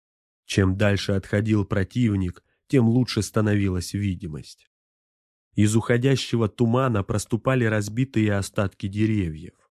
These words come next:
Вскоре Феликс смог увидеть всю дорогу до главного шоссе, где Б М П Астра Милитарум Химера, заляпанные грязью после переправы через реку, прорезали путь через пустыню,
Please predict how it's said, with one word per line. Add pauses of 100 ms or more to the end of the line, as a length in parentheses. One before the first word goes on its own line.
(380)
Вскоре
Феликс
смог
увидеть
всю
дорогу
до
главного
шоссе, (160)
где
Б
М
П
Астра
Милитарум
Химера, (240)
заляпанные
грязью
после
переправы
через
реку, (120)
прорезали
путь
через
пустыню,